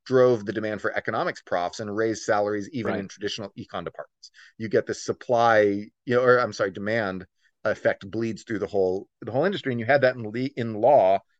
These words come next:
Speaker 1: for about, I don't know, like, half a century, and then it just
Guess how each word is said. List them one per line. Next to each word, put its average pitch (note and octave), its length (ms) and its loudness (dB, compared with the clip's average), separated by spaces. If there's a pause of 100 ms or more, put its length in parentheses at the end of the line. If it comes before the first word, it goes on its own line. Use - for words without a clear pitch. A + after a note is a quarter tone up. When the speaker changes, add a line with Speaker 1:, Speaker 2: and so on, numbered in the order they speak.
(120)
Speaker 1:
for B2+ 80 2
about, G#2 360 4 (440)
I F#2+ 160 -10
don't F#2+ 140 -8
know, F2+ 360 -6
like, F2 260 -6 (500)
half A2 180 -4
a A#2+ 80 -2
century, A#2 680 -4 (280)
and C#3 160 4
then D3 160 6
it C#3 120 4
just C3+ 260 2